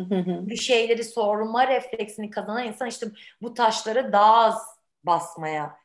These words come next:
Speaker 2: başlıyor. Hani bu tespitleri yapıyor olmam bunlardan alına alına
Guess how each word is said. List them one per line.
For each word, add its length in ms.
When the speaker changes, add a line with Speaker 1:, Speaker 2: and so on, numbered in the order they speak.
Speaker 2:
başlıyor. 600
Hani 220
bu 100
tespitleri 640
yapıyor 340
olmam 400
bunlardan 480
alına 440
alına 520